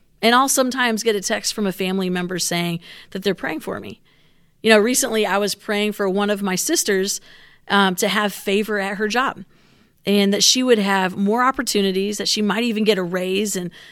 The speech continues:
then one day she texted our family with some awesome news. She said that she had been promoted that day and it came with a raise.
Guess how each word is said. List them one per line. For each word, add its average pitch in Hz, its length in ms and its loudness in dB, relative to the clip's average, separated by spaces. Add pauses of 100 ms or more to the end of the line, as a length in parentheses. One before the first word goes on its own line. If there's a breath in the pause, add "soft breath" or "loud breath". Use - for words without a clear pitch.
(320 loud breath)
then 214 260 4
one 254 220 2
day 185 300 0
she 202 200 -2
texted 262 500 -4
our 233 100 -4
family 170 580 -8 (200)
with 190 140 2
some 190 180 0
awesome 165 320 -4
news. - 360 -12 (560 soft breath)
She 285 240 2
said 196 420 0
that 190 100 -2
she 269 260 2
had 277 120 2
been 226 160 0
promoted 208 500 2
that 175 200 -10
day 160 300 -10
and 220 100 2
it 226 120 0
came 262 340 -4
with 269 160 -2
a 247 60 0
raise. 247 600 -2